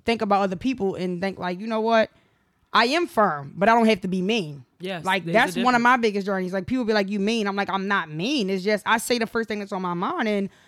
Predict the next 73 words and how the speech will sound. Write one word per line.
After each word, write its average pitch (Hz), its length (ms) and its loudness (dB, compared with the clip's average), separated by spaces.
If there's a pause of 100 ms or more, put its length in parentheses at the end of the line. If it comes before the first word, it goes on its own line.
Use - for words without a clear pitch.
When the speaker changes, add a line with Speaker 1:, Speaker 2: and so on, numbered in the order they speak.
(140)
Speaker 1:
at 196 60 -2
the 226 60 4
end 262 80 2
of 233 60 -2
the 233 80 2
day, 262 400 2 (140)
I'm 294 100 4
gonna 453 100 -6
just 294 140 -2
tell 294 120 2
you 277 100 -2
what 262 100 0
I 240 120 4
think. 330 260 -4
How 247 80 0
you 233 120 -2
take 294 220 0
it 277 40 -4
is 247 80 -6
how 220 100 0
you 202 120 -8
take 277 260 -2
it. 214 100 -2
But 196 80 4
I 190 60 4
also 240 320 0
have 220 120 2
to - 60 -14
be 190 120 -2
mindful 214 440 0
of, 180 140 0 (260)
if 214 160 2
I'm 240 160 4
trying 254 180 0
to 226 60 -4
tell 240 180 2
you 233 100 -2
the 220 80 0
first 226 200 -2
thing 226 80 -4
on 226 60 -2
my 214 80 2
mind 214 260 2
as 190 100 -4
it 208 80 0
regards 196 360 -2
to - 40 -8
helping 196 300 -2
you, 233 220 -6 (100)
I 185 100 2
do 185 120 0
Speaker 2:
Mm-hmm. 247 40 4
Speaker 1:
need 233 120 2
to 190 60 -4
consider 190 300 -4
how 175 240 0
I'm 151 120 -6
saying 214 240 -2
it 151 80 -12
to - 80 -16
you." - 60 -14
Speaker 2:
Exactly. 147 320 -16
Speaker 1:
But 175 120 2
if 180 80 0
I'm 269 160 4
just 277 160 -2
telling 262 160 4
you 254 80 -2
what 240 80 -2
the 247 60 4
hell 233 120 2
I 226 100 2
think 262 360 -2